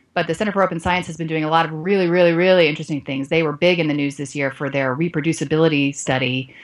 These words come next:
um, in which they were sort of pointing out that a lot of social science research can't be reproduced,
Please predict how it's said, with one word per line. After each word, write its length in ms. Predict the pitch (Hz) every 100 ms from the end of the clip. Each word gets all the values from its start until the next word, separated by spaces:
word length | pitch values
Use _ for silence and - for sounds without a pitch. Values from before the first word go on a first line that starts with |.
| - _ -
um, 200 | 139 135
in 120 | 139
which 180 | 135 -
they 140 | 139
were 140 | 135
sort 180 | 131 139
of 80 | 131
pointing 280 | - 139 139
out 200 | 135 127
that 100 | 131
a 60 |
lot 340 | 135 135 139 -
of 320 | 139 131 131 - _ _ _ _
social 360 | - 160 -
science 440 | 131 160 139 127 -
research 420 | 151 143 131 -
can't 260 | - 143 -
be 80 |
reproduced, 800 | 127 123 135 131 123 120 - -